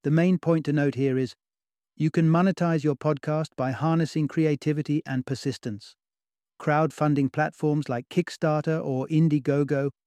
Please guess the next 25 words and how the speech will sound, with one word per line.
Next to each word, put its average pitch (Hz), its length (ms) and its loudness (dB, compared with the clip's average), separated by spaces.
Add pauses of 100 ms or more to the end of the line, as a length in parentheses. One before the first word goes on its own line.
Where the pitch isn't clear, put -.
(240)
can 151 220 0
prove 180 340 4
effective 147 540 0
in 143 140 2
generating 156 580 2
income, 117 460 -2 (560)
particularly 165 640 2
in 151 100 4
the 147 140 2
initial 156 340 0
stages 143 540 -2
of 120 100 -6
your 127 100 -2
podcast. 110 680 -10 (800)
These 185 260 4
platforms 139 720 -2
allow 139 320 0
you 135 280 0
to 131 180 -4
directly 131 640 -2
solicit 123 440 -6
funds 117 320 -4
from 120 200 -6
your 113 100 -4
listeners. 110 500 -10